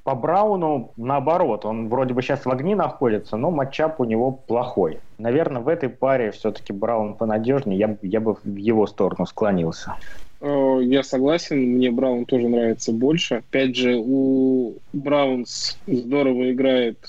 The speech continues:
Speaker 2: новичок, первогодка, корнербэк Дамьен Уорд. Вопрос, непонятно, по кому он будет играть. Он будет играть по Крэптри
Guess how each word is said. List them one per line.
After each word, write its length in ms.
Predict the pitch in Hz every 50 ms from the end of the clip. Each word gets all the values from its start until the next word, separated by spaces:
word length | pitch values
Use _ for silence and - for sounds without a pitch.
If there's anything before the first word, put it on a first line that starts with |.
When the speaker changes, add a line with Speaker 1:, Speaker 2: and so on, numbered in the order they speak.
| - -
Speaker 2:
новичок, 760 | - 131 127 127 127 123 117 - - 139 127 120 - - - - -
первогодка, 680 | - 127 123 120 123 120 120 135 131 120 - - -
корнербэк 800 | - - 127 120 120 123 123 123 120 127 131 123 120 - - - - -
Дамьен 440 | - 131 135 131 131 131 127 131 127
Уорд. 320 | 143 175 220 226 - - -
Вопрос, 380 | - 127 117 - 170 165 - -
непонятно, 500 | 139 127 135 131 147 160 165 - - 127
по 120 | - -
кому 260 | - - 131 135 147
он 120 | 147 139 131
будет 220 | 135 131 127 -
играть. 360 | 135 135 131 135 120 - -
Он 100 | 113 113
будет 300 | 110 117 120 120 113 -
играть 420 | 120 120 123 127 120 117 - - - -
по 440 | - 127 123 120 120 117 117 113 117
Крэптри 640 | - - 139 151 180 202 - - 160 131 123 113 113